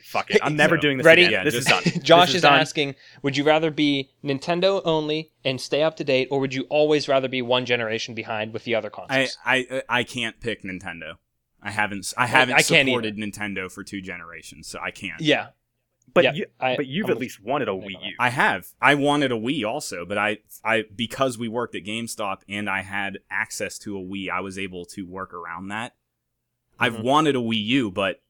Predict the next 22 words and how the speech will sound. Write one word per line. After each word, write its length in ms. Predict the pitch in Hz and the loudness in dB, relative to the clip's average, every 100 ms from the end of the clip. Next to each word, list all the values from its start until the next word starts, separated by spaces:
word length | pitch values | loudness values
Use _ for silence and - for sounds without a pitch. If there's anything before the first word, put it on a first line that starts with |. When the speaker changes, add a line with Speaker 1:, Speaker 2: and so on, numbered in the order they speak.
| _ | _
Speaker 2:
I 120 | 90 | -12
haven't 260 | 85 87 90 | -8 -8 -6
bought 260 | 90 131 120 | -2 -2 -2
one 200 | 98 92 | -6 -4
yet, 260 | 95 - - | -4 -6 -8
and 200 | 98 92 | -6 -4
that's 220 | 92 - | -6 -6
a 60 | - | -10
pretty 240 | 104 98 | -8 -4
big 200 | 101 101 | -4 -4
indicator. 600 | 123 110 92 85 87 87 _ _ _ _ _ _ _ _ _ _ _ _ _ _ _ _ | -4 -6 -6 -8 -10 -14 _ _ _ _ _ _ _ _ _ _ _ _ _ _ _ _
So 340 | - 87 85 - _ | -12 -10 -12 -16 _
Speaker 3:
He 140 | 82 | -14
even, 420 | 107 131 127 123 - | -6 -4 -2 -4 -6
he 120 | 131 | -8
even 420 | 117 127 127 120 | -6 -4 -4 0
bought 280 | 127 120 - | 0 0 -2
an 100 | 120 | -6
Xbox, 540 | 123 - 110 101 - | -8 -8 -10 -10 -10
which 200 | 117 113 | -10 -10
he 160 | - | -10
Speaker 2:
Oh, 40 | 104 | -10